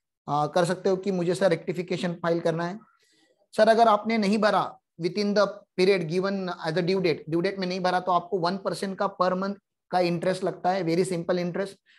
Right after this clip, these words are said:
one percent per month or part of the month। सर, पेनल्टीज की बात करेंगे तो पेनल्टी तो दुनिया भर की है, लेकिन आप अपने हिसाब से एक बार देख लो,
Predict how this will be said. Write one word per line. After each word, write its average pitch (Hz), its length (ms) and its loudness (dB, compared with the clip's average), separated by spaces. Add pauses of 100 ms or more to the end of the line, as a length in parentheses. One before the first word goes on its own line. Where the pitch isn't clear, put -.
(160)
one 170 200 0
percent 185 320 0
per 175 120 2
month 185 280 0
or 180 100 -2
part 180 300 0
of 170 80 -6
the 170 140 -2
month। 202 180 -10 (1500)
सर, 202 140 2
पेनल्टीज 214 540 2
की 220 100 -4
बात 196 260 0
करेंगे 202 240 2
तो 208 100 -2
पेनल्टी 185 400 -2
तो 196 120 -2
दुनिया 175 320 -2
भर 180 160 4
की 180 140 -2
है, 190 60 2
लेकिन 180 200 -4
आप 170 140 -2
अपने 180 180 -6
हिसाब 180 220 0
से 185 140 -4
एक 170 100 -2
बार 180 120 2
देख 175 240 -2
लो, 190 120 0